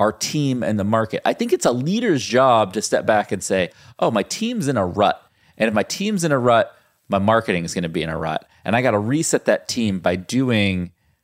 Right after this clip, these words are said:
something different, by giving them a new challenge, by giving them an audacious goal to achieve, by giving them an opportunity that they've always wanted to work on." And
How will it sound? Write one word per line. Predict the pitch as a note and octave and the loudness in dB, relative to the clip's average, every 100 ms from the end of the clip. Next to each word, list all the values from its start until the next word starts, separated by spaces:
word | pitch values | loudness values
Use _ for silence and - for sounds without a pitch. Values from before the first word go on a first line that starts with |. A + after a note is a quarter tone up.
| _ - | _ -6
something | D4 B2 A2+ | -4 -2 -2
different, | B2 - E2 - | -2 -2 -8 -4
by | G#2+ | -2
giving | C#3+ D3 D3+ | 0 -2 -2
them | C3+ | -2
a | B2+ | 0
new | B2 | -2
challenge, | A#2+ A#2+ G#2+ F#2 C2+ - | -2 0 0 0 -6 -4
by | - A2 G2+ - - _ | 2 4 2 -2 -14 _
giving | E3+ E3 D#3 | 0 0 0
them | C#3+ | 0
an | B2 | 2
audacious | G#2+ A2 A2 A#2+ A#2 A2+ A2+ - | 2 2 0 0 0 0 -2 -4
goal | - G#2+ G#2 G#2 | -4 0 2 2
to | F#2+ | 0
achieve, | E2+ - F#2+ D#2+ - _ _ | -2 -4 -4 -6 -8 _ _
by | - A#2+ | 0 0
giving | A2 D#3+ D#3+ D#3+ C3+ | 2 0 0 0 0
them | B2+ A#2+ A#2 A2 G#2+ - _ _ - | 0 2 0 0 -4 -8 _ _ -2
an | B2 | -2
opportunity | C#3 C#3+ C#3+ - C3+ B2+ A#2 | 2 0 0 -2 -2 0 0
that | A2 | 0
they've | A2+ G#2 | 0 2
always | A#2 A#2 G#2 | 2 0 -2
wanted | A2+ G#2 | -2 -2
to | - | -4
work | F#2 G2+ - | -2 -2 -2
on." | D#2 D2+ - - _ _ _ - | -4 -4 -8 -16 _ _ _ -2
And | A#2+ A#2+ A#2 A2 G#2 | 2 2 2 0 -4